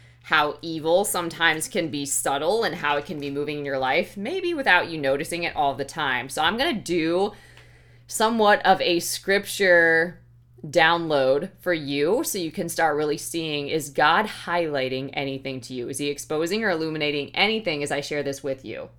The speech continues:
Okay? So I wanna share some of the ways darkness shows up that we invite into our life without thinking about it, right? The enemy's roaming around looking for who he can devour. He wants to seed lies into you.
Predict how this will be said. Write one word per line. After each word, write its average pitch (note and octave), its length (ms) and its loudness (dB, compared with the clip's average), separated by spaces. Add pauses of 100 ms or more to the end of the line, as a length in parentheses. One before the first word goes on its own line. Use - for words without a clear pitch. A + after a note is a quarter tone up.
(120)
Okay? G3+ 520 2 (720)
So F#3 120 2
I F3 60 6
wanna G#3+ 180 2
share E3+ 480 4 (320)
some G3 240 2
of G3+ 80 4
the G3 100 2
ways E3+ 320 4
darkness E3+ 460 2
shows D3+ 340 -2
up D#3 300 2 (340)
that D#3+ 200 2
we F3+ 160 -2
invite E3+ 340 2
into B3+ 220 -4
our A3+ 160 4
life D3 320 0
without D#3 440 -2
thinking C#3 420 -10
about G#2+ 280 -6
it, - 180 -12 (200)
right? C#3+ 240 0
The - 100 -6
enemy's E3 320 -6
roaming D#3 280 -2
around D3 340 0
looking D3+ 200 -6
for E3+ 120 -12
who F3 100 -6
he D#3 100 -4
can C#3+ 140 -8
devour. D3+ 640 0 (300)
He G3+ 120 -4
wants G3 320 0
to F3 220 4
seed F#3+ 400 -4
lies D3 580 2
into G#3 340 -6
you. G#3 520 0